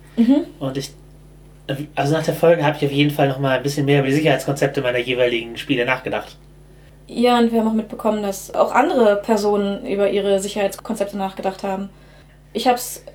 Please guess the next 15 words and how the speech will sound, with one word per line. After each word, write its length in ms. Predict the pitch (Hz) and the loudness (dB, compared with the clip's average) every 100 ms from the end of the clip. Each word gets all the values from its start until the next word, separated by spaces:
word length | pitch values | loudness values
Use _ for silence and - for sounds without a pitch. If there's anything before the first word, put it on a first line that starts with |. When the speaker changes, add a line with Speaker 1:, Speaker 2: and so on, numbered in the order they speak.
| - | -6
Speaker 1:
von 100 | 233 | 0
einer 180 | 233 233 | 2 4
meiner 160 | 208 | 2
Spielrunden 380 | 208 294 302 269 | 0 0 2 2
mitbekommen, 560 | 269 269 - 254 254 233 | 2 0 -2 2 2 0
wo 200 | 226 226 | 0 0
danach, 400 | 214 202 208 - | 0 -2 -6 -4
nach 180 | 240 233 | 0 2
unserer 240 | 220 226 | 2 2
Sendung 200 | 226 226 | 2 2
erstmal 240 | 202 220 220 | 2 0 0
eine 80 | |
Inhaltswarnung 380 | 269 254 247 247 | 2 2 2 2
rausgegeben 480 | 240 247 254 247 233 | 0 -2 0 0 0
wurde. 240 | 233 247 | 0 0